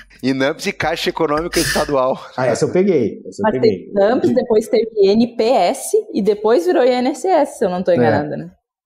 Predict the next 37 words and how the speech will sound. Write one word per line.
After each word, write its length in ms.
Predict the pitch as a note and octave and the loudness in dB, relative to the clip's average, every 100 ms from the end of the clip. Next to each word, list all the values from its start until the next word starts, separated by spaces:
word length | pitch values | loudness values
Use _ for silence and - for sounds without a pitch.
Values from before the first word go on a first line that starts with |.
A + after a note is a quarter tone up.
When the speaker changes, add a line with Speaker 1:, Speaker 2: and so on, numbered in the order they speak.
| - | -2
Speaker 2:
É, 160 | B2 G#2 | 0 0
mas 180 | A#2 | 0
eu 120 | C3+ E3+ | 0 0
já 100 | F#3+ | 2
era 160 | F#3 | 2
do 100 | F3+ | 0
I 60 | F#3 | -2
N 80 | F3+ | -2
S 240 | F#3 - | -4 -4
S. 420 | F3 F3 - - | -6 -6 -12 -20
O 40 | - | -8
Fernando 280 | A#2 A#2+ C3+ | -2 0 2
Henrique 360 | B2+ B2+ D3 | 2 2 2
é 40 | D#3+ | 0
meu 160 | D3+ | -2
parceiro, 440 | D3 D3+ - F#2+ F2+ _ | 0 -4 -4 -8 -10 _
me 200 | G#2+ A2+ | -6 -6
contratou 480 | B2 A#2+ A#2 A#2 B2 | -2 -2 0 2 0
de 80 | A#2+ | 0
estagiário. 540 | - A2 G#2+ F2 - _ _ - - - _ F3 | -2 -2 -4 -6 -10 _ _ -20 -20 -20 _ -4
E 100 | E3 | -2
tu 160 | F#3 | -2
pega, 320 | - E3 F#3 F3 | 0 0 2 0
assim, 400 | E3 D#3+ C3+ B2 | -2 -4 -4 -8
como 300 | - D#3 E3+ | -8 -6 -6
sistema 500 | - D3 - D#3+ F#3 | -8 -8 -2 0 0
de 140 | D#3 D#3 | -2 -2
financiamento, 920 | D3+ D3+ D3+ C3 A#2 B2+ - F3 _ _ | 0 0 -2 -4 -2 -4 -6 -16 _ _
cara, 300 | - F3 A3 | -10 -4 0
é 140 | D#3 C3 | 0 0
meio 260 | C#3 F3 | 2 2
bizarro 560 | E3 E3 C3+ C3+ D#3 D#3 | 2 0 0 0 0 -2
que 100 | - | -4
tu 80 | C3+ | -2
não 140 | C3 | -2
consiga 420 | B2+ B2+ - C#3+ | -2 -4 0 0
compreender 840 | C#3+ C3+ B2+ B2+ B2 A#2+ A#2 C#3 E3 | 0 -2 0 2 2 2 2 0 -2